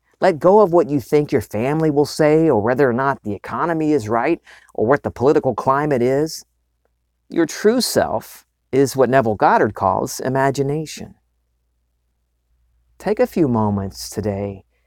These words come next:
and just lose yourself in yourself, in your imagination. That's real. There's nothing produced in this physical world, even in your circumstances and relationships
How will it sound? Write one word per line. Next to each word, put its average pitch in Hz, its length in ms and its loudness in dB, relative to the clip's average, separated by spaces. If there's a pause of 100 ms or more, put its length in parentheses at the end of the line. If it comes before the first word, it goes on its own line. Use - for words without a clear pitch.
(240)
and 143 140 -14
just - 340 -6 (920)
lose 165 380 0
yourself 98 640 -4
in 156 480 0 (100)
yourself, 131 960 -4 (220)
in 160 260 2
your 160 180 2
imagination. 139 1000 -4 (1200)
That's 165 300 -6
real. 151 560 -8 (760)
There's 131 240 -2
nothing 175 460 0
produced 135 680 -2 (440)
in 139 240 0
this 135 180 2
physical 143 480 2
world, 98 360 -4 (580)
even 143 300 0
in 175 120 2
your 170 120 0
circumstances 135 880 -2
and 127 120 0
relationships 120 1080 -2